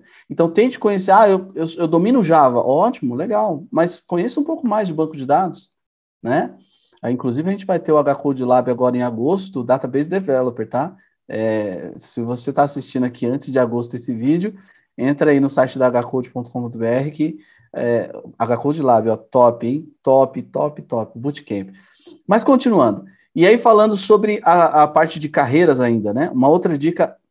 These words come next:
top demais. Se você arrumar um emprego, não se contente com a sua função atual, continue se atualizando. Procure conhecer na sua área quais são as tecnologias atuais, mas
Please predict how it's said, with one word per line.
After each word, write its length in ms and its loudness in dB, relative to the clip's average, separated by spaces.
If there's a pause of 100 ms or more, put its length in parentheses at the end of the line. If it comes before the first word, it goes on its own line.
top 340 4
demais. 680 0 (680)
Se 180 -2
você 380 4
arrumar 420 2
um 120 0
emprego, 500 -2
não 260 2
se 140 -12
contente 960 -4 (420)
com 140 0
a 60 2
sua 180 -2
função 400 -4
atual, 480 2
continue 520 -2
se 140 -8
atualizando. 640 -8 (1000)
Procure 380 0
conhecer 720 0
na 300 4
sua 380 2
área 320 4
quais 220 -2
são 140 -4
as 100 -4
tecnologias 760 -2
atuais, 520 2
mas 340 -4